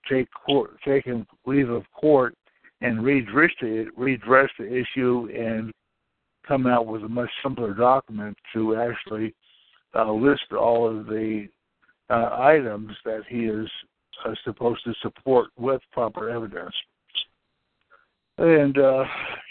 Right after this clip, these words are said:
see, another one is, uh, lack of matter jurisdiction. Uh, lack of matter jurisdiction may also serve as a basis for a motion to dismiss. A motion on this basis attacks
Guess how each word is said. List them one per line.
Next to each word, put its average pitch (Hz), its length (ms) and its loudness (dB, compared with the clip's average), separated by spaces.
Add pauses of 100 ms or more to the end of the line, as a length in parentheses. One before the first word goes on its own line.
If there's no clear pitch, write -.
see, 131 200 0
another 156 320 4
one 143 360 0
is, 123 260 -4
uh, 117 240 0 (120)
lack 139 280 4
of 123 100 -2
matter 127 460 0 (260)
jurisdiction. 120 640 0 (360)
Uh, 113 160 -2
lack 139 280 2
of 123 100 -2
matter 120 440 -2 (240)
jurisdiction 107 720 -2 (1300)
may 117 140 2
also 135 400 6 (100)
serve 127 340 0
as 110 80 -8
a 104 60 -6
basis 139 520 0
for 117 120 -2
a 113 40 -4
motion 120 440 -2
to 110 160 -8
dismiss. 131 540 0 (640)
A 120 60 2
motion 147 500 4
on 120 200 -4
this 175 160 2 (120)
basis 113 340 2
attacks 123 460 0